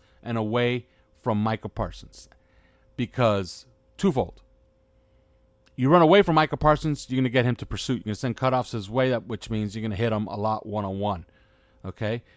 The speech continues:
Uh, that's gonna create a lot of usage, okay? It's gonna, it's gonna tire him out. It's gonna have him running side to side the entire game, pretty much getting nowhere, okay? So you wanna tire him out so when you get to third down and he's gonna rush the passer,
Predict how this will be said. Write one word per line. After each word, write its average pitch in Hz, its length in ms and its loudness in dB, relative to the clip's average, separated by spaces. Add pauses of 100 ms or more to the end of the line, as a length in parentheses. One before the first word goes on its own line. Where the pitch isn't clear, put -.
(280)
Uh, 104 300 -2
that's 127 280 0
gonna 123 220 -2
create 123 640 0
a 113 40 -6
lot 107 200 2
of 101 60 -2
usage, - 500 -6
okay? 110 300 -6
It's 107 260 -10
gonna, 110 360 -2 (640)
it's - 160 -6
gonna 135 160 0
tire 131 340 4
him 113 200 2
out. 98 220 -2 (320)
It's - 80 -18
gonna 123 160 2
have 135 160 6
him 131 160 6
running 127 240 4
side 127 340 2
to 113 60 -6
side 117 300 -2
the 110 120 -2
entire 113 500 -2
game, 95 380 -6 (360)
pretty 135 160 4
much 123 200 2
getting 117 300 -2
nowhere, 92 380 -6 (520)
okay? 107 340 -4 (220)
So - 140 -4
you 113 80 4
wanna 117 140 0
tire 151 300 6
him 139 120 2
out 123 160 0
so 123 120 -6
when 107 180 0
you 104 60 -2
get 127 200 -2
to 117 60 -6
third 117 260 -4
down 120 220 -2
and 95 100 -4
he's 107 120 -4
gonna 110 140 -4
rush - 200 -4
the - 80 -10
passer, 104 440 -4